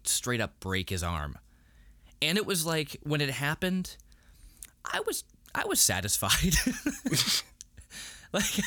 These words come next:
<laughs> I just think of everything right there. It's like, well, that makes sense. They took, they took the shield off and they snapped his arm, and it was like, yeah, okay. I, we just saw a super soldier break his arm. That's pretty awesome.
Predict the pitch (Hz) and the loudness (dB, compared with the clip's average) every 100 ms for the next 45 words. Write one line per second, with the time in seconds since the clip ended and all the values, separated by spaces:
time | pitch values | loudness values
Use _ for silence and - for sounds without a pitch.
0 | - 330 - 302 - 262 262 214 202 208 | -2 -4 -2 -4 -4 -8 -6 -4 -2 2
1 | 226 - 208 185 165 170 170 170 156 151 | 2 2 0 2 0 0 0 0 2 0
2 | 151 139 127 139 135 143 151 156 127 143 | 2 0 2 0 0 0 0 0 -2 -2
3 | 160 156 143 - 156 123 110 117 - 156 | 0 -2 -2 -2 0 0 0 0 -2 -4
4 | - 127 117 - - 160 - 135 120 113 | 0 -2 -2 -10 -6 -4 0 0 0 0
5 | 101 95 95 95 95 - 107 104 101 92 | 2 0 -2 -4 -2 -2 -2 -2 -2 -2
6 | 92 80 82 64 95 90 - 104 98 82 | -2 -2 -4 -6 -4 -4 -2 -2 -2 -4
7 | - - - - 117 - 147 82 - - | -8 -20 -14 -6 -4 -2 -4 -4 -8 -20
8 | - - - 117 - - - 120 123 127 | -20 -20 -6 -6 -6 -10 -12 -8 -4 -2
9 | 143 147 156 131 - 151 135 - 113 104 | 0 0 0 2 2 0 -2 0 0 0
10 | 98 101 98 95 92 80 78 - _ - | 0 0 0 -2 0 -2 -4 -10 _ -20
11 | - - - - - - - 120 - - | -20 -20 -20 -20 -20 -20 -4 -2 -2 0
12 | 147 107 98 - 123 151 | 2 2 2 2 2 -2